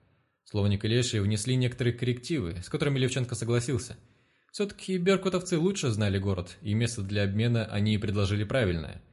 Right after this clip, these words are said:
Гвоздь в обсуждении не участвовал.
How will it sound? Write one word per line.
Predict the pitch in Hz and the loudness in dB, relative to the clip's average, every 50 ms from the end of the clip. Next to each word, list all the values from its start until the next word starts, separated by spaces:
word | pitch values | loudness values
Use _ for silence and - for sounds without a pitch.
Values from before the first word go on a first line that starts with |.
| _ _ _ _ _ _ _ _ _ _ | _ _ _ _ _ _ _ _ _ _
Гвоздь | 139 127 123 131 139 147 160 175 170 175 | -6 -2 0 2 2 4 2 2 2 0
в | 165 | -2
обсуждении | 165 - 170 151 135 135 139 143 143 139 135 | -4 -2 -4 -4 -4 -2 -2 0 2 2 2
не | 135 135 | 2 2
участвовал. | 131 123 - 151 120 - - 87 85 98 - | 2 2 0 0 -2 -2 -4 -8 -10 -10 -12